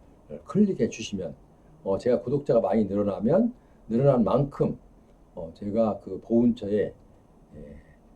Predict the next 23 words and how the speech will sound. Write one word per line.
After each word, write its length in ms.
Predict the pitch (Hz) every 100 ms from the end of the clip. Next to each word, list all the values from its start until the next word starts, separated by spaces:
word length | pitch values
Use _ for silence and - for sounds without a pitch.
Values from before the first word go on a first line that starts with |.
| - 98
모든 340 | 120 131 123
것을 340 | 107 104 78 - - - - 76
요청할 520 | 123 - 127 165 180
때마다 580 | 160 123 107 98 123 - - - - - -
항상 440 | - 165 151 117
그분들은, 580 | - 117 110 104 98 76 - - - - - -
아, 220 | 82 82
내가 600 | 87 101 110 123 123 117 - - -
얼마나 520 | 101 110 120 120 117 98
많은 400 | 95 110 110 98
회원을, 520 | 175 156 123 110 - - - - - -
예, 120 | - 117
확보하고 500 | 156 - 135 - 120
있는지 360 | 104 104 82
그걸 340 | - - 185 -
봅니다. 300 | 85 78 - - - - - - - 233
왜냐면 520 | 240 254 247 - - - - - _
그분들이 720 | - 156 165 160 147 147 147
다 420 | - 110 110 98 - - - -
내 160 | 117 120
뒤에서 640 | - 117 113 127 139 139 - _
뒷받침이 680 | - - 120 - 110 104 95
될 260 | 95 82